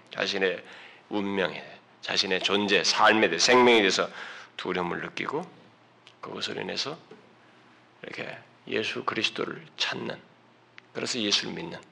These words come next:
이게 하나님께서 사람들을 구원하시는 과정 속에서 흔히 있는 일이에요.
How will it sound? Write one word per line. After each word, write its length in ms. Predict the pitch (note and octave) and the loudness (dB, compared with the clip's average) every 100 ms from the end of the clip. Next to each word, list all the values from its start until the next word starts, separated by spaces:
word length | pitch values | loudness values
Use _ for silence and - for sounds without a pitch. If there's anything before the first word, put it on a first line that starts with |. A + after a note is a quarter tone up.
| _ - - _ | _ -20 -20 _
이게 340 | C3+ C#3+ D3+ - - - - | -2 0 0 -4 -20 -20 -20
하나님께서 720 | - - - F#3+ E3+ D#3 - | -8 -2 2 2 2 0 -4
사람들을 420 | C#3+ - C#3+ - - | -2 -2 -4 -6 -8
구원하시는 520 | - A#2 - - - | -6 -6 -4 -6 -6
과정 320 | - - F#2 | -6 -4 -4
속에서 320 | - - - | -6 -8 -10
흔히 320 | - - F3+ | -8 -4 -4
있는 240 | D#3+ E2 E2 | -4 -8 -12
일이에요. 300 | E2+ - | -12 -14